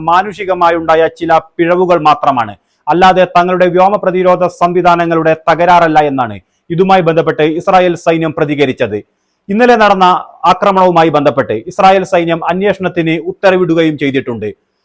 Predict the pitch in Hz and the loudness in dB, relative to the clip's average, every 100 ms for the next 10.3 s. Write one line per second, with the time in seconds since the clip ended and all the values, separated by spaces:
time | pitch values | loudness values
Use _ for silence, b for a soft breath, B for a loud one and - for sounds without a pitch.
0 | _ - 214 262 226 175 190 220 220 196 | _ 0 2 2 0 -4 -2 2 2 2
1 | 185 180 170 160 165 202 196 185 185 180 | 0 0 0 0 0 2 2 0 -2 -2
2 | 180 175 175 180 180 175 170 160 165 160 | -2 0 0 0 0 0 0 -2 0 0
3 | 156 160 180 185 175 165 156 147 131 120 | 0 0 -4 -2 0 0 0 -2 -2 -4
4 | - _ _ 147 185 202 208 196 190 180 | -8 _ _ -4 0 2 2 2 2 2
5 | 170 165 165 147 127 107 98 _ _ 185 | 2 0 -2 0 -2 -4 -14 _ _ -4
6 | 214 214 196 180 180 - 185 196 190 180 | -2 0 0 2 0 0 -2 0 0 0
7 | - 175 160 151 160 151 160 185 180 175 | 2 4 4 4 0 -2 0 0 2 2
8 | 160 143 135 113 101 _ _ _ 156 202 | 0 -2 -2 -2 -6 _ _ _ -2 0
9 | 202 202 180 185 175 170 170 170 151 143 | 2 2 4 2 2 0 0 -2 0 -2
10 | 135 120 | -2 -4